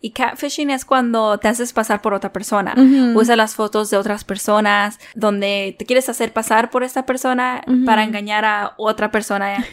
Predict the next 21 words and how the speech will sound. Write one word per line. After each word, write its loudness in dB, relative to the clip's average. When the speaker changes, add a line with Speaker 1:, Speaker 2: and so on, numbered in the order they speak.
Speaker 2:
<laughs> -16
Speaker 1:
kind -2
of -12
thing, -14
you 0
know? 4
Speaker 2:
Yeah. 2
Speaker 1:
They 2
started 0
looking 2
into -2
his -6
profile 0
and -2
they -2
found 0
messages -4
between -4
him 2
and 2
Christine -2